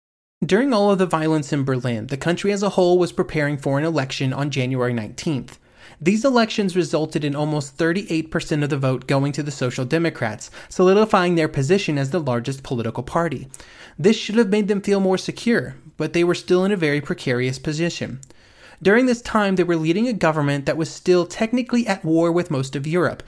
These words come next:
An armistice had been signed, but the Versailles Treaty hadn't even been drafted yet. The Social Democrats felt that part of obtaining a reasonable peace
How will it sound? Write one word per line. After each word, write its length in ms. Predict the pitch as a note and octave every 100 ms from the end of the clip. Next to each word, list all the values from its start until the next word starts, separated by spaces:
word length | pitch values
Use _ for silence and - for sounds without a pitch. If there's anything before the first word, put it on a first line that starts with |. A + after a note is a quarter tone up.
| - -
An 100 | B2
armistice 520 | C3+ E3 - F3 -
had 180 | D#3 C#3
been 160 | C#3
signed, 380 | C3+ E3 E3 D3+
but 100 | D3+
the 80 | D#3
Versailles 380 | D#3+ - E3 D#3+
Treaty 480 | - A#3+ F#3+ F#3 - -
hadn't 240 | C#3 A#2+
even 180 | B2+ C3+
been 140 | C3+ C#3+
drafted 480 | F3 F3 - C3
yet. 360 | B2+ - - - - - -
The 80 | D#3+
Social 260 | G3 G3
Democrats 520 | F#3 G3+ G#3 F#3+ F3
felt 240 | - E3+ E3
that 120 | D#3
part 240 | - F#3+
of 80 | A3
obtaining 520 | F#3 - E3+ E3+ G3
a 120 | F#3+ D3
reasonable 500 | D3 D#3 F3 D3 C3+
peace 380 | - D#3+ F#3+